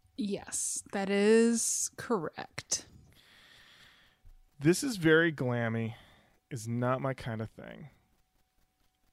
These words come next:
Speaker 2: I would almost dare to say at all. It has tinges of Marilyn Manson, but really feels more akin to L A Guns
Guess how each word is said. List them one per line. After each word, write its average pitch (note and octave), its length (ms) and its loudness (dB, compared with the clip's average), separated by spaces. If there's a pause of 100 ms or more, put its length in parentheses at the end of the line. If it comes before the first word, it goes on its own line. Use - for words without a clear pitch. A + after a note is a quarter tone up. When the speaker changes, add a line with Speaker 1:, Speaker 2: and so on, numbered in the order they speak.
(320)
Speaker 2:
I C#3+ 120 0
would D3 160 2 (120)
almost C#3+ 380 -2
dare B2 140 -2
to A2+ 40 -6
say - 200 -10
at C2+ 160 -6
all. - 260 -10
It D#3+ 100 2
has F3 300 2 (200)
tinges G#3+ 800 -2
of E3+ 180 -2
Marilyn F3 400 2
Manson, F3+ 600 -2 (140)
but D#3 160 4
really D3 500 2
feels C3 560 0
more B2+ 600 -2
akin A#2+ 560 -6
to G#2+ 600 -4 (1200)
L C#3+ 240 0
A C#3 160 2
Guns A#2+ 1080 -2